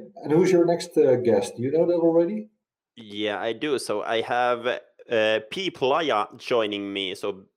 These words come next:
Speaker 2: Peep is actually founder of, uh, C X L, and we are talking with Peep about messaging and positioning of, of companies. But your question <laughs> can,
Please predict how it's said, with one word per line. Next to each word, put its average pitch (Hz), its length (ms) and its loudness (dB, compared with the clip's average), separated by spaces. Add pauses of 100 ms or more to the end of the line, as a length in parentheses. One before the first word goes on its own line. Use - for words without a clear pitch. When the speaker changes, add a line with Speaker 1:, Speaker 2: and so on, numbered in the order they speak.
Speaker 2:
Peep 117 220 -6
is 110 300 -6
actually 107 260 -6
founder 117 360 0
of, 95 240 -6
uh, 101 420 -4
C 117 360 -6
X - 280 -8
L, 120 240 2
and 101 280 -6
we 98 180 -6
are 101 120 -2
talking 104 640 -6
with 98 220 -12
Peep 107 320 -10
about 98 360 -2
messaging 117 840 -4
and 98 220 -6
positioning 104 760 -4
of, 82 280 -6
of 101 200 -8
companies. 101 640 -4
But - 240 -2
your 123 180 2
question 117 500 -4 (240)
<laughs> - 200 -8
can, 135 260 -2